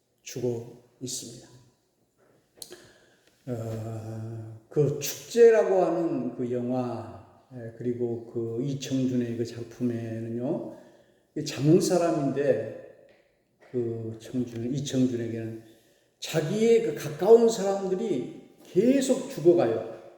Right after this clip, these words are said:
계속해서, 아, 이렇게 죽어가요. 그런데 그 장례식, 이 죽음을, 아,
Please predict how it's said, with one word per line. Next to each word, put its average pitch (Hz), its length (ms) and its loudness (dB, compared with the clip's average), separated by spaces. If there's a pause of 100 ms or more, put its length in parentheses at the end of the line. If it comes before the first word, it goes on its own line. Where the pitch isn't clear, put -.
(580)
계속해서, - 1900 -2
아, 73 920 -20
이렇게 110 460 -14 (580)
죽어가요. 117 420 -8 (840)
그런데 117 840 -4 (680)
그 220 960 6
장례식, 202 1080 -2
이 127 880 -2
죽음을, - 1160 4
아, - 240 -20